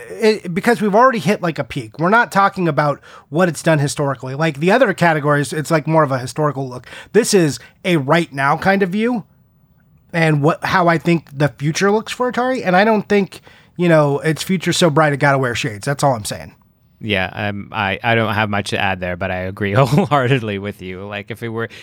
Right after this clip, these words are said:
Speaker 2: if you were talking about, like, oh, the, like, twenty-five cent cartridges that I pack-, that I picked up, you know, ten years ago or whatever, um, then yeah, okay, now they're five dollar games, and that's, that's a pretty good return on your, my money, I guess.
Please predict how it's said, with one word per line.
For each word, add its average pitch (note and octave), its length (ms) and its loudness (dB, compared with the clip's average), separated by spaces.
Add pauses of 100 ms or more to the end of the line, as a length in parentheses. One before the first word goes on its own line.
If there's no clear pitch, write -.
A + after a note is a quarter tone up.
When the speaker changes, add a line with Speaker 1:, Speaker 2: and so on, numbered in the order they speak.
Speaker 2:
if C3 140 -2
you D3+ 80 6
were D3 40 6
talking C#3+ 280 2
about, B2+ 180 2
like, A#2 200 0 (200)
oh, E3 220 4
the, A2+ 140 0
like, A2 200 -2
twenty-five B2+ 680 2
cent B2 280 0
cartridges A2 600 -2
that G#2 120 0
I G#2 80 0
pack-, A2+ 400 -2
that A2+ 160 0
I G#2+ 100 4
picked A#2 300 -2
up, G#2 220 2
you A2 100 0
know, G2 240 -4 (340)
ten A2+ 240 -2
years G#2+ 220 0
ago F#2+ 180 -2
or F#2 140 -2
whatever, F#2+ 400 -4 (400)
um, G2+ 560 2
then G#2 340 -2
yeah, G#2+ 400 0
okay, G#2 220 -4
now G2+ 180 -2
they're G#2+ 140 -2
five A2 280 0
dollar C3 280 2
games, F#2+ 380 -6
and G#2 100 -4
that's, G#2 220 -2
that's A2+ 220 -2
a A2 40 0
pretty G2 240 -4
good F#2 140 -4
return G2 360 -6
on G2+ 140 -6
your, G2 160 -10
my G2+ 220 -6
money, G2 260 -4
I A2 120 -2
guess. B2+ 240 -2